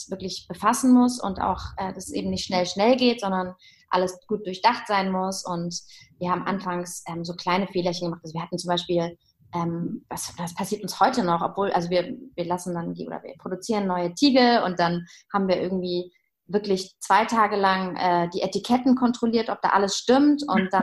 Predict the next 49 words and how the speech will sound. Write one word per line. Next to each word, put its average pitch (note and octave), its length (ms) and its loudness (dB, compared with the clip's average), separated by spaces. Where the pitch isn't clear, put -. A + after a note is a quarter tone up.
haben F#3+ 100 -4
wir G3 80 -2
sie F#3 120 -6
drucken C4+ 280 2
lassen A3+ 400 4
und F#3+ 260 -4
die F#3+ 140 -6
ganzen F#3+ 340 -4
Produkte A#3 400 -4
waren F#3+ 160 0
produziert A3 480 0
und G#3 60 -6
dann G3 100 -2
ist - 160 -6
aufgefallen, G3 560 0
dass, F#3+ 240 -6
ähm, F#3 320 -2
wir F#3 160 2
ja F3 160 4
kleine A3+ 340 4
Tiegel F#3+ 300 -4
gemacht F#3 360 -4
haben G3 240 -2
und F#3+ 140 -2
nicht F#3 180 -6
mehr F3+ 140 0
siebzig A3 400 -2
Gramm, G#3 160 2
aber F#3 80 2
es F#3 100 -2
stand F#3 220 -2
noch F3 80 -4
siebzig G3 420 -12
Gramm, F#3 200 0
äh, E3+ 140 4
also E3 200 -6
es D#3+ 80 -4
waren E3 160 2
fünfundzwanzig A3+ 540 4
Gramm A3 200 6
Tiegel, A#3 300 4
aber F#3 160 4
da F#3 60 2
stand G3 260 -2
immer G3 120 2
noch F#3 120 2
siebzig G#3 420 0
Gramm E3 200 2
drauf. F3 340 6